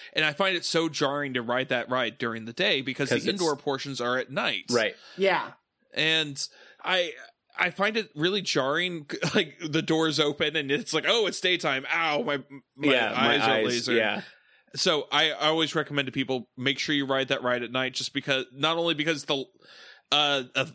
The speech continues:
Speaker 1: of the ride just f-, feeling more cohesive, but also just the, the lighting package on those rocks
Speaker 2: Yeah.
Speaker 1: is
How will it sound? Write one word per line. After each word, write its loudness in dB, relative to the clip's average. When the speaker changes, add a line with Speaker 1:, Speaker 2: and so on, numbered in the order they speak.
Speaker 1:
of -2
the 0
ride -2
just -6
f-, -20
feeling 0
more 2
cohesive, 0
but 2
also 0
just -6
the, -2
the -2
lighting -2
package -6
on -6
those -6
rocks -2
Speaker 2:
Yeah. 2
Speaker 1:
is -8